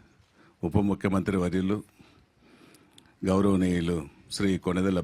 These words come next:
పవన్ కళ్యాణ్ గారికి, అదేవిధంగా విశిష్ట అతిథి మన రవాణా శాఖ మంత్రి, రవాణా, యువజన మరియు క్రీడల శాఖ మంత్రులు మండిపల్లి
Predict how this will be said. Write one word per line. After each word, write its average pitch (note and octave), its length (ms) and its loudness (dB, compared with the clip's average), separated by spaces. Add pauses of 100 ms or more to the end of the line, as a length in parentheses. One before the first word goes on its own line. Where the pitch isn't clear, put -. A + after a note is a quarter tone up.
పవన్ F2 240 0
కళ్యాణ్ F2+ 340 0
గారికి, E2+ 300 -4 (1000)
అదేవిధంగా G#2 560 4 (340)
విశిష్ట G#2 360 0 (120)
అతిథి F#2+ 280 0 (800)
మన G2+ 120 2 (2000)
రవాణా G2+ 380 2 (600)
శాఖ F#2 220 -2 (180)
మంత్రి, F#2+ 300 0 (1000)
రవాణా, G#2+ 340 6 (140)
యువజన G#2 360 4 (220)
మరియు F#2+ 280 4
క్రీడల G#2 300 4 (120)
శాఖ G2 180 2 (140)
మంత్రులు F#2+ 400 2 (1400)
మండిపల్లి G#2 580 2